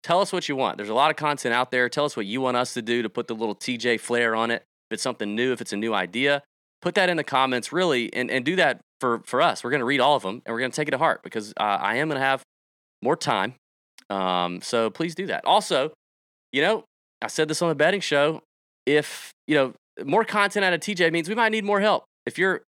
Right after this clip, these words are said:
interested in getting into this space, I can't guarantee we need anything at the moment, but we hopefully will soon. Uh, let us know. Email us, info at tourjunkies dot com,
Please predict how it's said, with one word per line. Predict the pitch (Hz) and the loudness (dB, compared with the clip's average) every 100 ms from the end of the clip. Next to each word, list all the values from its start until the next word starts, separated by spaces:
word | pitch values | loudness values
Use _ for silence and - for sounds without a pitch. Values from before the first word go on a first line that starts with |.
| - | -4
interested | 170 - - 180 | -4 -4 -2 0
in | 170 | 0
getting | 151 160 160 | 0 0 0
into | 160 | 0
this | 147 | -2
space, | - 135 170 180 - - - | 0 0 0 -2 -10 -10 -8
I | 117 | -4
can't | 151 147 | -2 0
guarantee | 135 139 127 147 147 | 2 0 0 -2 0
we | 131 | 0
need | 135 139 | 0 2
anything | 139 131 143 139 | 0 0 -2 0
at | 123 | -2
the | 107 | -2
moment, | 101 98 107 190 - - | -2 0 0 -2 -4 -10
but | - | -8
we | 104 95 | -10 -10
hopefully | 101 104 - 101 | -8 -8 -4 -4
will | 98 95 | -2 -2
soon. | 92 107 143 226 _ _ _ _ _ - | -2 -4 -2 -4 _ _ _ _ _ -6
Uh, | 107 117 | -2 2
let | 170 | 0
us | 190 | 2
know. | 220 - | 0 0
Email | 113 120 131 | -2 0 0
us, | 135 123 | 0 -2
info | 127 131 | -2 -2
at | 117 | -2
tourjunkies | 131 123 123 120 113 | -6 -8 -8 -8 -4
dot | 113 - | -4 -4
com, | 120 127 139 | -4 -4 -6